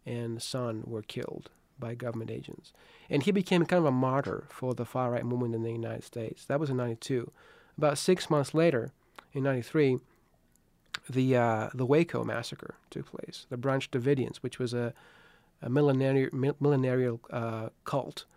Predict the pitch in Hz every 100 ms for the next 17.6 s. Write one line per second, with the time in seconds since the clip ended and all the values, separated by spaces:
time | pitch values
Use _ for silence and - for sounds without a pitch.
0 | _ _ _ _ - 123 120 127 131 127
1 | 120 120 123 - 120 123 127 120 120 120
2 | 131 127 120 - - - 131 117 131 135
3 | 131 120 147 147 131 120 120 120 117 117
4 | 117 127 - - - - _ _ _ _
5 | _ _ _ _ _ - - 117 - 147
6 | 147 _ _ _ - _ _ - 127 123
7 | 120 147 131 127 123 127 139 - 131 123
8 | 120 117 113 131 143 127 117 120 131 127
9 | 147 139 _ - - _ _ _ - 117
10 | 113 110 107 143 147 _ _ _ _ -
11 | _ 220 _ - - - 127 127 - 120
12 | 139 143 123 120 131 117 120 123 117 113
13 | 135 190 196 170 131 - 139 131 120 117
14 | 113 123 135 131 131 123 - 120 113 -
15 | 131 117 139 123 120 131 123 135 123 -
16 | 117 113 120 - 127 120 127 123 127 120
17 | 127 - - - - -